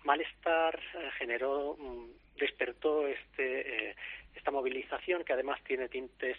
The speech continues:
identitarios y también tiene un elemento de, eh, condena, de rechazo y de, eh, denuncia de una brutalidad, eh,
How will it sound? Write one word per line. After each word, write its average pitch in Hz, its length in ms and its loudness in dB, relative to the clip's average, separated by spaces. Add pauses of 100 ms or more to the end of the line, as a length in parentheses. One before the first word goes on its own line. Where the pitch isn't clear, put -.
identitarios 131 920 0 (140)
y 110 240 -8
también 104 400 -4
tiene 120 340 -2
un 120 80 -4
elemento 110 580 -2
de, 113 220 -2 (380)
eh, 127 80 -4
condena, 131 560 -2
de 123 80 2
rechazo 131 840 0
y 110 160 -4
de, 101 380 2
eh, 117 240 -8
denuncia 147 680 0 (180)
de 113 400 0
una 120 160 0
brutalidad, 120 600 2 (440)
eh, 104 520 -2